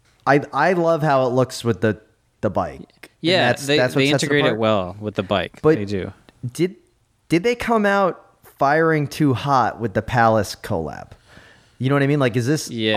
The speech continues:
Speaker 1: automatically a step down? Like, like, this one is not gonna be selling on eBay for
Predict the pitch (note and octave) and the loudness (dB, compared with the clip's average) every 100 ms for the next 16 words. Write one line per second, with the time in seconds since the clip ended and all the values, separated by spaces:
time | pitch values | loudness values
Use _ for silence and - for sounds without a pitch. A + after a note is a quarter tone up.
0 | C3+ C#3 B2+ B2+ C3 C3 B2 A2+ - A#2+ | 2 2 2 0 0 0 0 0 0 -2
1 | G#2+ - A2+ G#2+ F#2+ F#2+ - B2+ A2 F#3 | -2 0 0 0 0 -6 -6 -8 0 0
2 | E3 D#3 B2+ G#2+ A#2 A#2+ A#2+ G#2 G#2 G2 | 2 2 2 4 2 4 0 0 -2 -2
3 | - _ - - A#2 A2+ G#2+ G2+ A2 A#2 | -6 _ -10 0 2 4 0 -4 -6 -2
4 | G#2 G2 F#2 - G2 F#2+ | 0 0 -2 -2 -2 -2